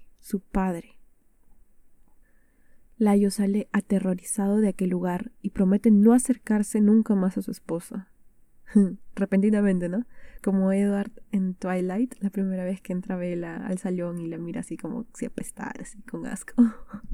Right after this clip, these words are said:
Bueno, un día Layo toma de más. Se emborracha y termina durmiendo con Yocasta,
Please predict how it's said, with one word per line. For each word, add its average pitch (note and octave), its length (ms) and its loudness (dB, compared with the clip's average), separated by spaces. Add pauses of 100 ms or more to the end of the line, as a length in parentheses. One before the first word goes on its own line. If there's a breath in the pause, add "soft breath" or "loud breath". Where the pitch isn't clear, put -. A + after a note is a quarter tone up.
(1500 loud breath)
Bueno, F3+ 280 0 (480)
un G3+ 160 4
día G3 220 4
Layo G#3 420 0 (160)
toma F3+ 240 -2
de F3 80 -6
más. G3+ 380 -2 (880 soft breath)
Se - 160 -2
emborracha A3+ 600 4
y G3+ 120 0
termina F#3 360 -2
durmiendo F3 440 -6
con E3+ 160 -8
Yocasta, - 520 -6